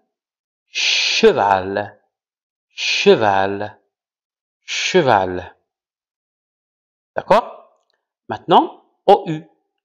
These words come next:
O U fait le son O. O U fait le son O. Comme poule. Poule. Poule.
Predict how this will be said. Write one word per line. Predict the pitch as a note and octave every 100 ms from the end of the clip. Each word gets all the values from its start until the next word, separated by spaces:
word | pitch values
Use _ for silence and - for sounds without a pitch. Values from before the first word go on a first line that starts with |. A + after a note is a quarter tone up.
| _ _ _
O | A#2 G#2+ C#3+ A#3+ - _ _ _ _ _ _ _ _
U | G3 G3 G3 - _ _ _ _ _ _ _
fait | E3+ C3
le | F#3+
son | - - F3+ G#3 - _ _ _ _
O. | F#3+ F#3 F3+ F#3 _ _ _ _ _ _ _ _
O | A2+ - -
U | A2 G#2 D#3+ B3 _ _ _ _
fait | _ _ F3 C#3+
le | F#2+ F2
son | - - F3 A#3 - _ _ _ -
O. | F3+ F#3+ F#3+ F#3+ _ _ _ _ _ _
Comme | C3 G#2 D#3 F#3+ A#3 _ _ _ _ _ _ _
poule. | G3 F#3+ F#3+ F#3+ F#3+ F#3+ - _ _ _ _ _ _ _ _ _
Poule. | G3 G3 G3 F#3+ F#3+ F#3+ - _ _ _ _ _ _ _ _ _ _ _
Poule. | G3+ G3+ G3 F#3+ F#3